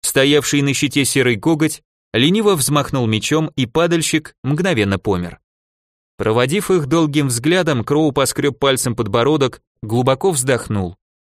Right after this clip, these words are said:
а затем потопал к своему участку. Там ведь наверняка полный разгром, вот ведь горе. Сначала оценить ущерб, проверить здоровье работников, а затем дать им задание.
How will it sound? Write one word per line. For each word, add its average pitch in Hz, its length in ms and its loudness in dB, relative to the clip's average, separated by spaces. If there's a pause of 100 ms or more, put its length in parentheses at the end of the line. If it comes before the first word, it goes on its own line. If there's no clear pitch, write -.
а 107 100 2
затем 131 360 2
потопал 175 440 0
к - 60 -10
своему 143 380 0
участку. - 560 -4 (440)
Там 147 220 2
ведь 139 220 0
наверняка 135 600 0
полный 156 320 2
разгром, 113 580 0 (100)
вот 107 300 -4
ведь 147 200 -2
горе. 120 460 -2 (500)
Сначала 151 580 2
оценить 123 460 -2
ущерб, - 560 -4
проверить 143 420 2
здоровье 127 460 2
работников, 101 760 -2 (280)
а 127 100 2
затем 139 400 0
дать 147 220 2
им 143 120 2
задание. 98 600 0